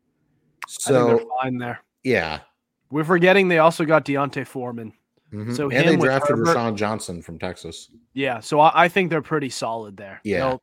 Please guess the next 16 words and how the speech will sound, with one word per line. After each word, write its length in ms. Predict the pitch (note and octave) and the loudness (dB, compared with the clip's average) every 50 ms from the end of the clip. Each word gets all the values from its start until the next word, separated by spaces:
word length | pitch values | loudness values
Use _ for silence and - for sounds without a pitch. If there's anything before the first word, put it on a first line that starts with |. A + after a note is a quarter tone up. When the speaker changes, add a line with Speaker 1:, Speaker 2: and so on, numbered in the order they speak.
| - | -4
Speaker 1:
they'll 120 | C#3+ C#3+ C3 | -4 -4 -2
be 160 | A#2+ B2+ A2+ | -4 -8 -10
good. 300 | G2+ A#2+ G#2 G2+ G2 G2 - _ _ _ _ _ _ _ _ _ _ _ _ _ _ _ _ _ _ _ - | -10 -12 -14 -14 -16 -20 -20 _ _ _ _ _ _ _ _ _ _ _ _ _ _ _ _ _ _ _ -6
Speaker 2:
Now, 380 | A#2 A#2+ B2 A#2+ A#2 A#2 A#2 - | -4 -4 -2 -2 -4 -4 -6 -8
the 260 | - A#2 A#2+ D3 D3+ D3 | -10 -4 -2 -2 0 2
only 320 | D3+ D#3 E3+ G3 A3 G#3+ | 2 2 2 2 2 0
way 520 | F3 B2+ G#2+ A2 A2+ A#2+ B2 B2+ - - - - | 0 0 0 0 2 2 2 0 -2 -4 -8 -10
I 160 | F#2+ G#2 A2+ | -6 -4 -2
would, 260 | A#2 A#2 A2+ G#2+ G#2 | 0 2 0 0 0
uh, 300 | G2+ F#2+ F2+ E2+ D#2+ E2 - _ _ _ _ _ _ - G2+ | -2 -4 -4 -6 -8 -10 -16 _ _ _ _ _ _ -18 -10
be 180 | G#2 A2 A2 A2 | -8 -6 -4 -4
more 340 | G#2 G2+ G2+ G2+ G2 F2 _ _ _ | -4 -4 -4 -4 -6 -8 _ _ _
skeptical 920 | - - - - A2+ G2+ - - - - - F#2+ E2+ E2 D#2+ D2+ D2 _ _ _ _ _ _ _ _ _ _ _ _ _ _ _ _ _ _ _ _ - | -20 -16 -8 -6 -4 -4 -4 -6 -8 -10 -8 -8 -8 -8 -8 -10 -12 _ _ _ _ _ _ _ _ _ _ _ _ _ _ _ _ _ _ _ _ -6
is 300 | G#2+ G#2 G2+ G2+ G2 G2 | -2 0 0 0 -2 -4
if 420 | G2+ G2 F#2+ F#2 F#2 F2+ - - | -6 -6 -4 -4 -4 -6 -8 -12
he 520 | - - - A2+ A2 G#2+ G2+ G2 G2 - | -20 -14 -8 -6 -6 -4 -4 -6 -8 -10